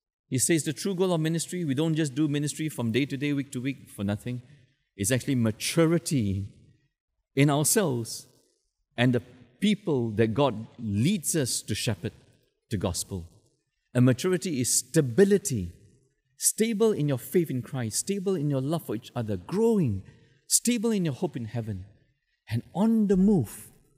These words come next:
on the move, sharing Christ from Ad-, Adam Road to Bishan to Bukit Batok, from Singapore to, to Southeast Asia, to Malaysia, to Indonesia, to Thailand, to the Philippines, always on the move. Christ is never given to us for complacency.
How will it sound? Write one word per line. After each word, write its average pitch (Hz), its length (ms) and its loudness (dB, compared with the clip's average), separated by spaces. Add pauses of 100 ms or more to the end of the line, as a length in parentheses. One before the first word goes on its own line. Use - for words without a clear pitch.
(260)
on 220 220 4
the 202 80 2
move, 180 240 0
sharing 220 360 0
Christ 180 340 0
from 120 160 0 (100)
Ad-, 196 260 0 (100)
Adam 190 280 2
Road 131 200 0
to 131 80 0
Bishan 156 580 -4
to 120 160 0 (280)
Bukit 175 260 0
Batok, 139 300 -2
from 123 140 -2
Singapore 208 640 0
to, 127 180 -2 (320)
to 151 100 2
Southeast 208 420 0
Asia, 143 320 0
to 135 100 -2
Malaysia, 175 520 -2
to 123 160 -4
Indonesia, 160 480 -2
to 123 140 -4
Thailand, 185 480 -4
to 143 60 -6
the 127 120 -4
Philippines, 151 580 -2 (260)
always 226 380 4
on 170 140 -2
the 160 60 -2
move. 160 340 -4 (400)
Christ 214 400 -2
is 147 120 -2
never 175 220 -2
given 156 280 0
to 139 180 -2
us 131 80 -2
for 101 140 -6
complacency. 110 1000 -2